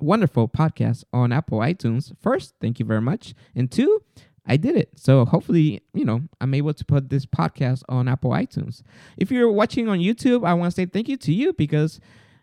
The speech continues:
I don't know, you know, YouTube is usually has this little algorithm that most of the things that are on YouTube are, like, a minute or two minutes where, like, people,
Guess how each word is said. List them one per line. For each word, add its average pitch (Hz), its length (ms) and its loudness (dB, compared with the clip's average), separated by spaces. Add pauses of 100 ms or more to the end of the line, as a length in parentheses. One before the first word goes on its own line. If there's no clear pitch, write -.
(880)
I 127 80 -2
don't 147 100 4
know, 156 400 2 (460)
you 180 120 0
know, 120 180 2
YouTube 143 520 2
is 127 160 0
usually 139 640 2
has 135 400 0
this 131 180 -2
little 127 340 2
algorithm 120 920 2
that 107 200 0
most 127 400 0
of 120 100 0
the 107 120 -4 (240)
things 180 280 0
that 120 300 -2 (140)
are 127 140 2
on 117 180 0
YouTube 131 500 0 (560)
are, 127 480 4 (140)
like, 127 260 0
a 113 60 0
minute 120 440 0
or 120 120 2
two - 180 0
minutes 135 400 0
where, 123 140 4
like, 117 260 -2
people, 143 420 0